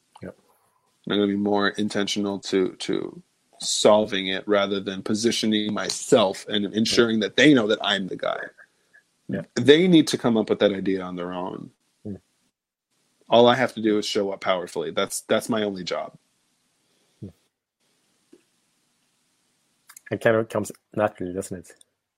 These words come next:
Speaker 2: Yeah.
Speaker 1: You cannot not do that.
Speaker 2: Yeah.
Speaker 1: Hmm.
Speaker 2: We really do get in our own way all the time. <laughs>
Speaker 1: Just, just learn to love it.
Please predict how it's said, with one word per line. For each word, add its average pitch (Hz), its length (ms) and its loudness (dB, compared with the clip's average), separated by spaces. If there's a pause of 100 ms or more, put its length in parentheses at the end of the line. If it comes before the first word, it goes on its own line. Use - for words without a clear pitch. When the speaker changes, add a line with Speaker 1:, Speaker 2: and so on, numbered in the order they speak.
Speaker 2:
Yeah. 95 300 -4 (380)
Speaker 1:
You 110 80 -8
cannot 107 400 0
not 104 220 -2
do 95 140 0
that. - 280 -8 (920)
Speaker 2:
Yeah. 95 260 -2 (1300)
Speaker 1:
Hmm. 104 200 0 (480)
Speaker 2:
We 170 100 8
really 277 240 6
do 139 180 0
get 113 140 -4
in 98 120 -8
our 92 140 -12
own 101 160 -8
way 98 180 -6
all 87 140 -6
the 90 100 -10
time. 87 360 -10 (1800)
<laughs> - 80 8 (1500)
Speaker 1:
Just, 156 340 6 (140)
just - 260 8
learn 120 200 8
to 107 60 6
love 110 180 8
it. - 220 -2